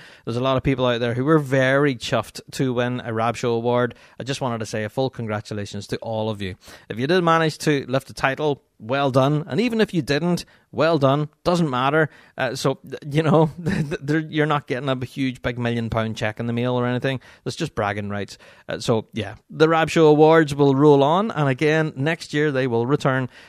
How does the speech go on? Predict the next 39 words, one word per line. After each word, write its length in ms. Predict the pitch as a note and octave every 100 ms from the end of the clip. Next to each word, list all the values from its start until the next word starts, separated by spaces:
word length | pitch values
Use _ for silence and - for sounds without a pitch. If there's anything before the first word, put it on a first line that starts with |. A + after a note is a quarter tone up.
| _
So, 280 | - A#2+ -
yeah, 220 | C3 G2+
we'll 220 | G#2+ G#2+
hopefully 300 | C#3 - A#2
crown 360 | - A#2+ A2+ A#2
new 540 | - E3 A#3+ A#3+ A#2+ F2 _
Big 160 | C3+ A#2
Rab 240 | G#2 G#2+
Show 140 | A2+
champions 480 | G#2+ A#2+ G2+ F#2+ F#2+
for 320 | - A2 G#2
best 320 | - A#2+ - B2+
beard, 440 | B2 A2 G2+ A2
best 320 | C#3 B2+ -
concert, 540 | - D#3 C#3 C3 G#2+ G#2+
best, 440 | B2 A#2+ - - - - - _ -
uh, 160 | G#2 A2+
coolest 340 | D#3+ D#3 A#2+
bass 160 | D3+ C3
drum, 300 | B2+ G#2+ G2+
stuff 260 | - B3
like 140 | A2 G#2
that. 240 | F2 -
Well, 280 | - D3 B2+
well, 140 | D3 C#3+
yeah, 160 | B2 -
the 100 | B2
Rab 200 | C3 C3+ A#2
Show 140 | B2
Awards 360 | A2+ A2 A2 G#2
will 160 | G#2
return, 380 | G2+ A2 E2+ - _ -
no 160 | A2
doubt. 300 | G2 G2 - - _ _ -
There 80 |
you 100 | A#2+
are. 140 | G#2 F#2+ -
All 60 |
right. 180 | C4